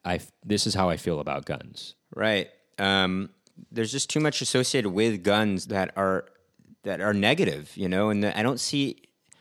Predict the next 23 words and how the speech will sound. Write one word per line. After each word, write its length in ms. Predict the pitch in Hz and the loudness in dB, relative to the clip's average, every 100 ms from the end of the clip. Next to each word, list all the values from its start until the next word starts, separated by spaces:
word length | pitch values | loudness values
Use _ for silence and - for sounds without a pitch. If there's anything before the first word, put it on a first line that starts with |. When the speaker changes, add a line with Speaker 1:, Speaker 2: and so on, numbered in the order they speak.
| _ - - - | _ -12 -10 -4
Speaker 2:
in 100 | 127 | 0
fact, 280 | 135 123 - | 2 2 4
there, 140 | 127 - | 0 2
I 80 | |
don't 140 | 123 160 | 0 0
see 200 | - 160 | -2 0
any 220 | 127 165 | 0 0
positive 640 | - - 135 135 123 104 | -2 2 2 2 0 0
things 540 | - - 120 117 110 - | -4 -4 0 0 -2 -4
that 260 | 107 95 - | -2 -2 -2
have 220 | 104 95 - - _ _ _ - | -6 -6 -12 -20 _ _ _ -16
to 100 | - | -12
come 240 | - 120 110 | 0 2 4
out 160 | 101 | 2
of 100 | 98 | 2
guns 440 | 92 107 85 76 - | 2 0 0 -6 -8
except 260 | - 104 | -6 -4
for 120 | - | -6
target 440 | - - 127 110 - | -10 -2 0 0 -4
practice, 460 | 85 - - 104 | -4 -4 -8 -10
in 120 | 98 92 | -4 -2
which 200 | 95 - | -4 -2
case 340 | 101 98 | -2 -2